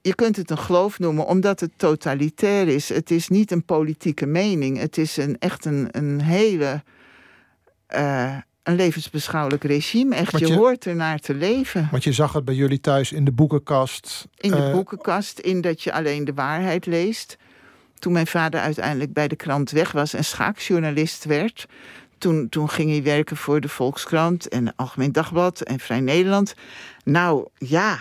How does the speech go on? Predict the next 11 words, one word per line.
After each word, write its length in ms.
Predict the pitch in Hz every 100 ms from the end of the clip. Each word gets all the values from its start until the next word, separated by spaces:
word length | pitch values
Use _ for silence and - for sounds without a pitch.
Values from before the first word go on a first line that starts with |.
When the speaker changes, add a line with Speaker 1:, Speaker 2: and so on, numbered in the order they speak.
| -
Speaker 1:
toen 160 | - 160
kwamen 400 | - 175 165 160
er 60 | 165
opeens 320 | 160 165 165
hele 260 | 175 165
andere 360 | 107 185 247 254
geluiden 580 | 240 190 165 156 156 151
het 120 | 147
huis 340 | 156 139 147
binnen. 400 | - 147 139 185 - - - - _ _ - _ _ _
En 380 | 180 175 165